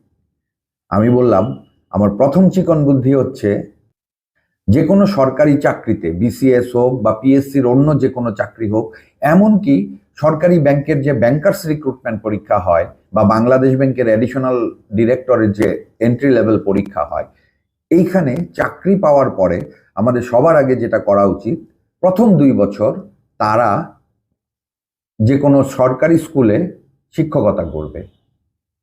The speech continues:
বাংলাদেশে সরকারি স্কুল আছে তিনশো তেত্রিশটা।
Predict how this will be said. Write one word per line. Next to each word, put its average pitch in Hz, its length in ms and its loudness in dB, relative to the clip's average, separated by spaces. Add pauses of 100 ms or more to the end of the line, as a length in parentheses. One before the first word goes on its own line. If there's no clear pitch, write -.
(400)
বাংলাদেশে 120 840 0
সরকারি 113 460 0
স্কুল 127 300 0
আছে 151 300 0
তিনশো 117 380 -4
তেত্রিশটা। - 680 -6